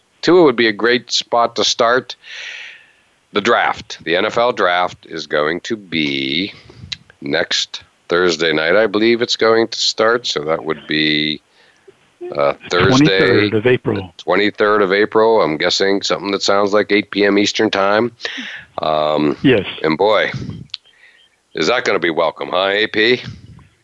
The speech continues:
Speaker 2: That's gonna have ratings that have been unforeseen,
Speaker 1: Absolutely.
Speaker 2: I believe, in the history of that, that event, I, I would think.
Speaker 1: No question. I would think, too. Not only do you have it as basically the only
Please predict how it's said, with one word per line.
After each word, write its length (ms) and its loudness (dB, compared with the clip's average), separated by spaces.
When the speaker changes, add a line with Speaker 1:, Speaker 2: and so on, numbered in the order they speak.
Speaker 2:
That's 280 0
gonna 200 0
have 340 0
ratings 540 2
that 180 4
have 180 0
been 200 2
unforeseen, 840 2
Speaker 1:
Absolutely. 460 4
Speaker 2:
I 80 4
believe, 120 2
in 60 2
the 60 0
history 380 4
of 140 4
that, 200 4
that 180 4
event, 440 0
I, 220 2
I 140 0
would 260 2
think. 220 2
Speaker 1:
No 80 0
question. 400 -4
I 120 2
would 160 0
think, 220 -2
too. 300 2
Not 180 0
only 260 2
do 120 -4
you 80 2
have 240 0
it 180 -4
as 320 -6
basically 640 -2
the 200 0
only 580 0